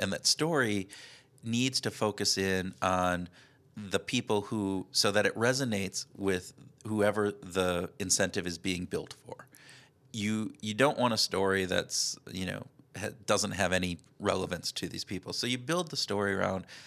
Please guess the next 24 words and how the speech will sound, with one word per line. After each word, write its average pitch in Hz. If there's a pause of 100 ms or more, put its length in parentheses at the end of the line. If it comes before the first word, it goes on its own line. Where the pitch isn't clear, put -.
(220)
you 113
know, 104 (120)
Jane 151
is 107
a 104
salesperson, - (640)
and 104
Jane 117
is 117
working 101
really 98
hard. - (500)
And 92 (360)
wow, 120
when 98
now 123
Jane 98
is 92
now 98
focused 98
in 92
on 92
selling 95
product 98